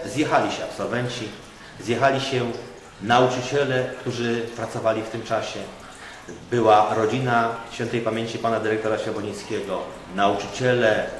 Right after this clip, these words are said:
administracja, obsługa, uczniowie, którzy dzisiaj są w szkole i bardzo uroczyście w obecności władz powiatu, wia-, władz miasta odsłoniliśmy te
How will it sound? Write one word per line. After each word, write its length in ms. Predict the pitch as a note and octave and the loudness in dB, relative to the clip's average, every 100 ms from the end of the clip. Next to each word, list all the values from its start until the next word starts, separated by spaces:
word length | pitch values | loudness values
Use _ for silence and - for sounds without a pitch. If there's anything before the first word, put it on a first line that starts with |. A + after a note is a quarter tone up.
| - - | -12 -12
administracja, 760 | - F#2+ F#2+ - C3 C3+ A#2+ G2+ | -10 -8 -8 0 2 2 0 0
obsługa, 440 | - - C#3+ B2 | -2 -4 -4 0
uczniowie, 560 | G2+ G2 - C3+ B2+ A2+ F#2 - - | 0 0 0 0 2 0 0 -8 -10
którzy 220 | - - | -12 -8
dzisiaj 360 | C3 C3 B2+ A2+ - - | -6 0 2 2 -2 -10
są 300 | - B2+ A#2 A#2 - | -2 2 2 0 -6
w 40 | |
szkole 480 | - A#2+ A#2 A2+ A#2 - - - - D3 | -4 0 2 2 0 -8 -12 -16 -10 -4
i 180 | D3+ - - | -4 -2 0
bardzo 280 | F3+ F#3 | 2 2
uroczyście 600 | F#3 E3+ E3+ - - - - - - - - - - - | 2 2 0 -4 -6 -10 -12 -14 -16 -18 -18 -18 -6 0
w 40 | |
obecności 560 | A#2+ B2 C#3 C3 - G#2 | 2 2 0 -2 -2 0
władz 200 | G#2 - | 0 0
powiatu, 540 | G2 B2 C#3 - A#2 F#2 | -2 2 2 2 -2 0
wia-, 400 | E2+ - - G2+ | -2 -4 -10 -4
władz 320 | G2+ F#2 - | -2 -2 -2
miasta 480 | C3 C3 - A#2+ A2+ - - - - | 2 2 2 0 0 -2 -12 -10 -2
odsłoniliśmy 880 | - - B2 G#2 G2+ G2+ F#2 F2+ F#2 - - | -2 0 -4 -2 -4 -6 -8 -8 -8 -10 -12
te 120 | - | -6